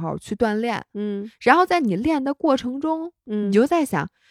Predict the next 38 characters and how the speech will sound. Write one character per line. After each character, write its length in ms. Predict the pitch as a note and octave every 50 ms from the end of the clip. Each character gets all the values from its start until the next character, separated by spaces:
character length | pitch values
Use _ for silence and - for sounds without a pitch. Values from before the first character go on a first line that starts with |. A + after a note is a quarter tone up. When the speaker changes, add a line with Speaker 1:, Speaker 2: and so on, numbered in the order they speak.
| _ _ _
Speaker 1:
你 200 | A3 A3 G3+ G3
原 220 | F#3+ G#3+ G#3+ B3
来 200 | D#4 F4 F#4 G#4
想 280 | G4 - C4+ A3 - -
的 80 | D3
我 140 | F#3 F#3 E3+
这 160 | F#3 - F4+
么 120 | F4+ D4 A3
难 240 | G3+ G3+ B3+ E3+ G3+
受， 120 | A#3 A#3
我 100 | A3 F#3+
今 180 | F#3 - C#4+ D4+
天 120 | D#4 E4+ D#4+
不 180 | - - C#4+
可 300 | A#3+ - - - E3+ A2+
能 200 | G2 G2+ A#2 G3
去 140 | A#3+ - D4+
或 160 | D4 C#4 C4+
者 60 | A#3 G#3+
什 60 | G#3
么 120 | G3 G3+
的， 60 | A3
Speaker 2:
嗯。 40 | A3 - _ _ _ _ _
Speaker 1:
我 100 | - G#3+
就 160 | A#3 D#4+ F4+
这 120 | F#4 G4 F#4+
么 100 | F#4 F#4
一 200 | F4+ G4+ G4+ E4
点 180 | - A3+ -
儿 80 | - -
一 100 | - D4+
点 100 | D4 A#3
儿 60 | B3+ C#4
把 100 | A#3 F#3
它 120 | G3+ A#3+
干 240 | - - D4 B3+ G#3+
完 180 | F#3+ E3+ D#3
了。 200 | F#3 A#3 D4 E4